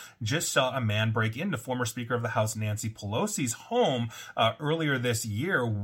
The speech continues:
uh, basically wielding a hammer and apparently some other weapons, looking basically to make an example of her, and caught her husband and I believe fractured his skull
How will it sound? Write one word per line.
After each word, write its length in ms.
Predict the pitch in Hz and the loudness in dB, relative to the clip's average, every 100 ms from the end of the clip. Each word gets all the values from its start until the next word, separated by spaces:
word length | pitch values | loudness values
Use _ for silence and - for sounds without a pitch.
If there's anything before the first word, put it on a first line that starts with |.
| 107 110 | -2 0
uh, 120 | 110 | 0
basically 400 | 123 156 156 113 | 2 -2 -2 -2
wielding 460 | 101 117 143 127 110 | 0 0 0 0 -2
a 60 | |
hammer 460 | 90 135 175 131 107 | -2 -2 2 2 2
and 100 | 107 | 2
apparently 460 | 104 - 131 120 | 0 0 0 0
some 180 | 113 117 | -2 -2
other 180 | 104 98 | -2 -2
weapons, 460 | 107 208 160 123 113 - - - | 2 2 2 -2 -4 -8 -14 -8
looking 520 | 110 117 233 180 135 | 0 2 2 2 0
basically 400 | 113 110 - 123 | 0 0 -2 -4
to 60 | 120 | -2
make 200 | 95 92 | -2 -2
an 80 | 110 | -2
example 540 | 104 131 226 240 139 | 0 2 2 2 0
of 100 | 107 | 0
her, 260 | - 104 113 | -2 -2 -2
and 260 | 117 117 | -2 -2
caught 260 | 113 110 107 | -2 -2 -2
her 140 | 113 | -2
husband 580 | 110 247 185 127 120 120 | 4 4 4 0 0 0
and 360 | 113 113 107 107 | 0 -2 -2 -2
I 80 | 113 | -2
believe 320 | 113 117 120 | 0 -2 -4
fractured 480 | - 120 123 - 135 | 0 0 0 -2 0
his 160 | 151 | 0
skull 560 | - - 226 208 131 | 0 2 6 6 6